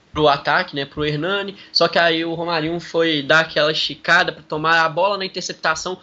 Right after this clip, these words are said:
o carrinho de passe também acertou o tornozelo do Romarinho, o juiz achou prudente marcar a falta, não levantou o cartão amarelo, mas pegou o tornozelo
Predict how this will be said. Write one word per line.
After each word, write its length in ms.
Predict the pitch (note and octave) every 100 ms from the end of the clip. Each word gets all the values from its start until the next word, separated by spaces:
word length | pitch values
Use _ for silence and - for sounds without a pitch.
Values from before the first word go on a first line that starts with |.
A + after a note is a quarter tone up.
| _
o 80 | E3+
carrinho 440 | - E3+ E3 F3
de 140 | E3+ -
passe 400 | - D3+ - -
também 260 | D3+ D#3
acertou 380 | D#3 - C3+ D#3
o 20 |
tornozelo 420 | D3+ D3+ C#3+ C3+ C#3
do 60 |
Romarinho, 380 | C#3+ C#3 C3 D3+
o 40 |
juiz 180 | C#3+ C#3
achou 200 | C#3 D3
prudente 440 | C#3+ C#3 C3+ C#3 C#3+
marcar 520 | C3+ - - C#3+ - - -
a 140 | - D3
falta, 340 | F3 G3 -
não 160 | F3 F3+
levantou 460 | E3+ E3 E3 D#3+
o 40 | D#3
cartão 280 | D#3+ D#3
amarelo, 400 | D#3 D#3+ D#3+ G3+
mas 340 | G#3+ F#3+ F#3 - - - -
pegou 420 | F3+ D#3+ F3+ F3
o 60 |
tornozelo 640 | D#3+ E3 D#3 C3 D#3+ F3+